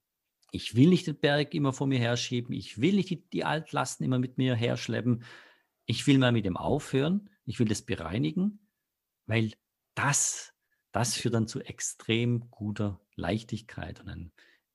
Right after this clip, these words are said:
echt tollen Gefühl. Und wenn du dann ein Business, wie ich, auch online aufbaust und weiterentwickelst,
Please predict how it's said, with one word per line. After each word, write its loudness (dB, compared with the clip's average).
echt 0
tollen 2
Gefühl. -2
Und 0
wenn 0
du 4
dann 6
ein 6
Business, 2
wie 2
ich, 2
auch 0
online 6
aufbaust 2
und 0
weiterentwickelst, 0